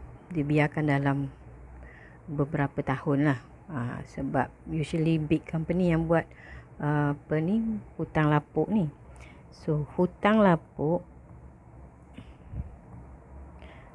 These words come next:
adalah item untung rugi. Sebab dia adalah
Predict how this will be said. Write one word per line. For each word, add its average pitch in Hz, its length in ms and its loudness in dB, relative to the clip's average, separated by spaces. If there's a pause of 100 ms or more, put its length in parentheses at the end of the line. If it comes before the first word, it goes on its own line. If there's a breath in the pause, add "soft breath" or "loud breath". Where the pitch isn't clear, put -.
(100)
adalah 156 640 4
item 170 880 2 (1300)
untung 156 480 2
rugi. 139 560 0 (1700 loud breath)
Sebab 156 560 0
dia 156 240 4
adalah 147 400 4